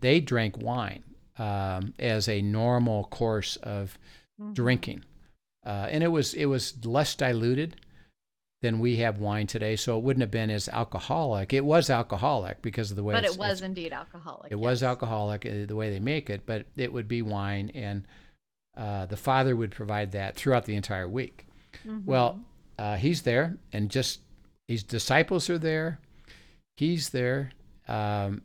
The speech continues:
Speaker 1: and so he's already called them. Uh, they're with him,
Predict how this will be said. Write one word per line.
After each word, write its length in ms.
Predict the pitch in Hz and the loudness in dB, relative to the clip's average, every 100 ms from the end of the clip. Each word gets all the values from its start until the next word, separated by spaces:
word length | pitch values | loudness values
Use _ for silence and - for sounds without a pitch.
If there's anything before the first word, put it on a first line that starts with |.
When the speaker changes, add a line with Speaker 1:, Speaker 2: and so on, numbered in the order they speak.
| - | -8
Speaker 1:
and 540 | 113 110 107 107 101 - - - _ _ | -4 -2 -2 -4 -6 -12 -20 -20 _ _
so 160 | - 117 | -2 -2
he's 160 | 110 | 2
already 280 | 127 135 143 | 2 2 2
called 400 | - 135 131 139 | 0 0 0 -2
them. 260 | 101 107 135 - - _ _ _ _ - | -4 -4 -6 -10 -20 _ _ _ _ -10
Uh, 260 | 98 98 | -6 -4
they're 220 | 95 113 123 | -4 -2 0
with 260 | 120 113 | 0 -2
him, 240 | 101 131 | -2 -6